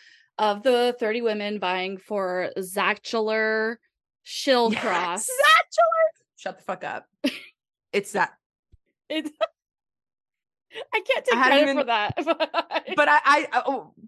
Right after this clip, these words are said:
Speaker 2: but it's fine because, of course, like, that was probably du-
Speaker 1: That's probably they
Speaker 2: Mm.
Speaker 1: chose him. There's no other reason. I can't think of another reason they chose him.
Speaker 2: Jesus
Speaker 1: Um,
Speaker 2: Christ.
Speaker 1: so we'll get into all of that, but let's see. All right, so we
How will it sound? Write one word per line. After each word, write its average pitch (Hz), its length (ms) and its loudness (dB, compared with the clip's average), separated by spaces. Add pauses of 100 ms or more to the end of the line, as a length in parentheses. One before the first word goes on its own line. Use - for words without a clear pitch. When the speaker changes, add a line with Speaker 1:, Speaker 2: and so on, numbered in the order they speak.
(140)
Speaker 2:
but 330 160 2 (380)
it's - 180 -2
fine 262 320 2
because, 247 240 -8
of 233 120 -10
course, 226 560 -4
like, 208 400 0 (520)
that 247 160 4
was 277 180 -4 (460)
probably 269 320 0
du- 214 200 0 (560)
Speaker 1:
That's 302 140 -4
probably 269 220 0
they 226 100 -2
Speaker 2:
Mm. 208 40 -14
Speaker 1:
chose 185 240 -6
him. 170 100 -16
There's 240 160 -6
no 254 100 -6
other 208 200 -4
reason. 180 360 -14
I 202 100 -8
can't 202 320 -8
think 190 140 -12
of 175 80 -10
another 165 240 -6
reason 185 220 -8
they 175 160 -6
chose 170 260 -8
him. 165 140 -6
Speaker 2:
Jesus - 180 -10
Speaker 1:
Um, 220 380 0
Speaker 2:
Christ. 156 600 -10
Speaker 1:
so 262 380 2
we'll 277 140 2
get 339 180 -4
into 320 140 -2
all 294 140 2
of 247 60 -6
that, 208 240 -2
but 233 180 -10
let's 277 220 -4
see. 247 200 -6
All 175 80 -6
right, 254 180 -8
so 277 180 -4
we 285 60 -10